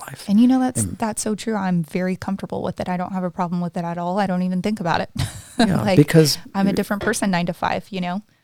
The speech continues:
Speaker 2: And I,
Speaker 1: Yeah,
Speaker 2: with
Speaker 1: so
Speaker 2: a
Speaker 1: that
Speaker 2: different set of skills and, you know, uh, different information and different communication skills. I mean, it's like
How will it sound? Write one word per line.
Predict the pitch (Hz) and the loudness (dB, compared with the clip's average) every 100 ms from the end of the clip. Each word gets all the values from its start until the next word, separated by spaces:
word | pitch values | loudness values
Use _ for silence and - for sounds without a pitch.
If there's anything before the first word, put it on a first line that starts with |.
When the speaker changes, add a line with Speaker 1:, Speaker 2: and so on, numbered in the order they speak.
| _ _ _ | _ _ _
Speaker 2:
And | 143 | 2
I, | |
Speaker 1:
Yeah, | 196 - - | 4 6 4
Speaker 2:
with | 202 | 2
Speaker 1:
so | - | 4
Speaker 2:
a | |
Speaker 1:
that | 135 | 4
Speaker 2:
different | - 214 | 4 2
set | - 196 | 0 0
of | 190 | 0
skills | - - 180 175 240 254 - | -4 -4 -2 0 -2 -4 -6
and, | 185 180 175 175 - | -4 -2 0 -2 -6
you | 196 185 | -10 -6
know, | 175 175 180 202 | -4 -4 -6 -8
uh, | 185 180 - 190 185 | -8 -8 -8 -8 -4
different | 185 190 180 | -4 -2 -4
information | 170 175 175 175 214 233 240 | -4 -6 -4 -2 0 2 2
and | 185 175 | 2 0
different | 175 175 185 175 | -2 -4 -6 -4
communication | 180 170 - 180 - | -4 -4 -6 -2 0
skills. | 214 226 220 | 0 -2 -2
I | 202 | 0
mean, | 180 | 0
it's | 175 175 - | 0 -2 -4
like | 175 170 | -4 -6